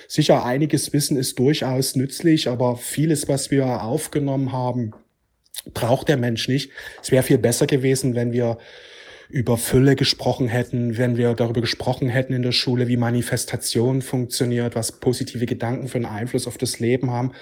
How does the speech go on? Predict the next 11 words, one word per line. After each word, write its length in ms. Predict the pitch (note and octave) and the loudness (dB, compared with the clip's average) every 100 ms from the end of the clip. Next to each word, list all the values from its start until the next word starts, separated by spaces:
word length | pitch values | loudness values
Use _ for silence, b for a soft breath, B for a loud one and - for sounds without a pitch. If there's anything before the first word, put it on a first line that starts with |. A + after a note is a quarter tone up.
| B B - | B B 0
weil 100 | C#3 | 2
das 120 | G3 | 4
geht 160 | A3+ | 2
jeden 300 | F3+ F3 F3+ | 4 4 4
Menschen 340 | C3 G#2+ - G2+ | 2 0 -4 -6
an. 240 | G2+ G2 _ B B B B B | -8 -10 _ B B B B B
Nicht 160 | F3+ | 4
jeder 180 | E3 G3+ | 6 6
Mensch 240 | F3 E3 - | 4 0 0
braucht 280 | - D#3+ - | 2 2 2
Physik, 440 | C3 A#2 D#3+ | 0 2 0